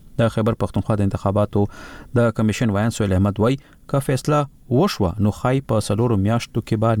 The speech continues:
نوې حلقه بندي وشي. بل پلو د پاکستان سپریم کورټ مشر او چیف جسټس عمر عطا بندیال هم د دې هیواد پر انتخاباتي کمیشن غږ کړی چې انتخابي حلقه بندۍ دې پر وخت او په شفافه توګه وکړي. کمیشن د جون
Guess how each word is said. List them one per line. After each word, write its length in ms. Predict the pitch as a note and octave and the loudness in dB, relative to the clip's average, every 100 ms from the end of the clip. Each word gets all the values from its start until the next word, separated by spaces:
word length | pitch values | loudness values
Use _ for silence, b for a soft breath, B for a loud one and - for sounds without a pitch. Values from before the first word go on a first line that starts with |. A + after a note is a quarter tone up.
| G#2 D#3+ | 2 2
نوې 180 | A2+ A2 B B B - | 2 -2 B B B -2
حلقه 320 | A#2 G#2 G2 | 0 0 2
بندي 240 | F#2+ G2+ G2 | 2 2 -2
وشي. 260 | F2+ - - - - - - - - | -4 -6 -12 -20 -20 -20 -20 -4 0
بل 100 | G3 | 2
پلو 160 | G#3 A3+ E3+ | 2 0 2
د 160 | D#3 | 0
پاکستان 240 | D3 D3 C#3+ | -2 -2 -4
سپریم 320 | A2 G2+ G2 | -2 -2 0
کورټ 320 | G#2+ - G2 F#2+ G#2+ | 0 -2 -4 0 2
مشر 340 | E3+ C3 C#3 B B B B B A2 | 2 0 -2 B B B B B 0
او 340 | G#2+ G#2+ G#2+ G2+ | 4 4 4 2
چیف 140 | B2 G#2 | -2 0
جسټس 300 | E3 - G2 - | -2 0 -4 0
عمر 160 | A#2 G2+ | 2 2
عطا 160 | F#2+ G#2 | 2 0
بندیال 400 | F#2+ F#2 G#2+ A#2 G#2+ | 2 2 2 0 0
هم 160 | - D3+ F#2 F#2+ | 0 0 0 0
د 80 | F#2+ | 0
دې 180 | G#2 F#2 | 2 2
هیواد 240 | G2 A2+ - | 0 0 0
پر 100 | F#2+ | -2
انتخاباتي 440 | F#2+ - G2 G2+ - | -2 0 0 0 0
کمیشن 340 | F#2+ - G2+ | 0 2 0
غږ 160 | G#2 D3+ | 0 0
کړی 140 | C3 B2+ | 0 -2
چې 300 | - A2+ - | 0 -2 0
انتخابي 500 | G#2+ F#2+ - G2 A2 B2+ - - | -2 -2 -2 0 2 0 -2 -6
حلقه 260 | G2 G#2 G2 | -4 -2 0
بندۍ 400 | F#2+ F#2 G2+ A#2+ A#2 | 2 2 2 2 0
دې 180 | A#2+ G#2+ | -2 0
پر 140 | G2 G2+ | 0 0
وخت 280 | C#3 - - | -2 -4 -2
او 60 | G2 - | -2 0
په 140 | G2+ - | 0 0
شفافه 400 | G2+ B2 A#2+ G2 - | -2 -2 -2 -4 -2
توګه 240 | G2 G2+ | 0 0
وکړي. 260 | F2+ - G2+ B B B B | -2 -2 -4 B B B B
کمیشن 340 | C#3+ C3+ F3+ D3 | 0 2 0 0
د 120 | B2+ | 0
جون 120 | A#2+ | 0